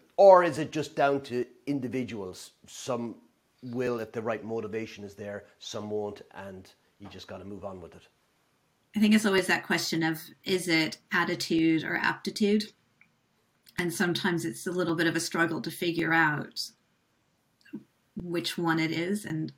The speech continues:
Speaker 2: 'cause low aptitude can really be masked for a while by an amazing attitude. Um,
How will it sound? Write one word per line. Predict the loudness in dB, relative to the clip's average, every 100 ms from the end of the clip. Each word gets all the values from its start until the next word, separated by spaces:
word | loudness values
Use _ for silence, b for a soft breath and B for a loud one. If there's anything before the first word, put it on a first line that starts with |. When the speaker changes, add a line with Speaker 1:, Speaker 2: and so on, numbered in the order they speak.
| _
Speaker 2:
'cause | -2 -2 B B B B B B B B B _ _ _ _ _ _ _
low | 0 2 2 4
aptitude | 2 0 -4 2 2 2
can | 0 2
really | 2 4
be | 2
masked | 4 2 0 -6 -8
for | -4
a | 0
while | 0 0 0 -2 -2
by | -2 0
an |
amazing | 0 0 0 -2 0
attitude. | 0 0 -2 -4 -4 -4 -4 -8 -6
Um, | -4 -2 -2 -2 -6